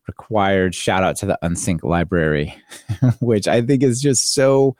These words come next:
neat in the way that it simplifies async and await in Python.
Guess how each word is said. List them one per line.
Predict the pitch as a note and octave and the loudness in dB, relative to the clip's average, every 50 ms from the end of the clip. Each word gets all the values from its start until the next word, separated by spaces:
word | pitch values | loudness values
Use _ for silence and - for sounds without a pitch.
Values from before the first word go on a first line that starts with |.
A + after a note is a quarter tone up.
| _ _ _ _ _ _ _ _ _ | _ _ _ _ _ _ _ _ _
neat | - A2 A2+ G#2+ B2+ B2+ B2+ A2+ - _ | -2 0 2 4 4 4 4 2 0 _
in | - G2+ G#2+ | -2 0 2
the | G#2 G2 | 2 2
way | F#2+ G2+ F#2+ G2 | 2 2 2 2
that | F#2+ G2+ F2+ | 2 2 0
it | F#2 - - | 0 -2 -2
simplifies | - A2+ F#2+ - F2+ E2+ - G2 F2+ F2 F2 E2+ E2 D#2+ - - _ - | -2 -2 -2 -2 -2 -2 0 0 0 2 2 0 -2 -2 -6 -10 _ -4
async | - F#2+ F#2 - G#2+ G2 - | -4 -4 -2 -2 -2 -2 -2
and | - F2 | -2 0
await | F2 D#2+ E2 E2 F#2 - - | 0 0 0 0 0 -2 -2
in | E2+ | -4
Python. | F2+ F#2+ E2 E2 - G2+ G#2 A2+ A#2+ B2+ C#3 B2 A2 | -2 -2 -2 -2 0 0 0 0 0 0 -2 -4 -6